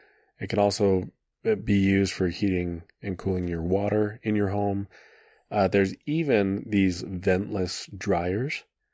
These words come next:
Uh, they're more common in the, Europe than they are in the U S, but you don't have to, like, vent moist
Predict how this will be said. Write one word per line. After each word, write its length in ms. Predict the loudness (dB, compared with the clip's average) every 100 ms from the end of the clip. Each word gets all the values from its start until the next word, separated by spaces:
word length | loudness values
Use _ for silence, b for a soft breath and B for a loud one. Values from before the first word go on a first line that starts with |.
| _ _ _ _ -10
Uh, 180 | -4 -2
they're 160 | 0
more 260 | 2 4 2
common 420 | 0 -2 2 2
in 140 | 2 0
the, 160 | -2 -4
Europe 480 | 0 4 4 0
than 140 | -4 -2
they 120 | 0
are 240 | 2 2
in 180 | 2 -2
the 80 | -2
U 160 | 0 0
S, 220 | 0 -4
but 280 | -2 -2 -2 b b b b b
you 120 | -4
don't 280 | 2 2 2
have 240 | 0 -2 -2
to, 100 | -2
like, 200 | -2 -2
vent 600 | -6 0 0 0 -6 -20 _ _ -6
moist 600 | -4 -2 0 0 -2 -8